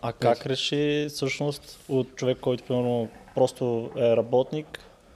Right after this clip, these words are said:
Speaker 1: да тръгнеш по пътя на предприемачеството и да го направиш това като бизнес? Как се мотивира?
Speaker 2: Ами, от, а, гледна точка на това, че колкото и повече да вършиш нещата по-добре и по-добре, с-,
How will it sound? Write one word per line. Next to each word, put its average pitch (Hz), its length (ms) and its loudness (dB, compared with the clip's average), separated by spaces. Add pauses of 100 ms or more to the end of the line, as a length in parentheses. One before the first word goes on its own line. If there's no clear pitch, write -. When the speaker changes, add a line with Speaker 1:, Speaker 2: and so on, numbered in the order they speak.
(500)
Speaker 1:
да 127 280 2
тръгнеш 131 400 -2
по - 60 -20
пътя 127 260 -2
на 131 100 2
предприемачеството 117 1040 -2
и 131 60 0
да 127 140 -2
го 123 120 -2
направиш 117 340 2
това - 160 -2
като - 200 -12 (200)
бизнес? 117 460 -6 (600)
Как - 160 -6
се 120 100 -8
мотивира? 117 340 -4 (600)
Speaker 2:
Ами, 117 500 2
от, 113 160 -2 (220)
а, 120 220 4
гледна 131 320 2
точка 131 440 0
на 113 140 0
това, 127 300 2
че 120 380 0
колкото 131 420 0
и 123 40 0
повече 127 480 2
да 117 260 2
вършиш 123 460 -2
нещата 117 580 0
по-добре 120 520 2
и 113 60 2
по-добре, 123 540 2
с-, - 380 -8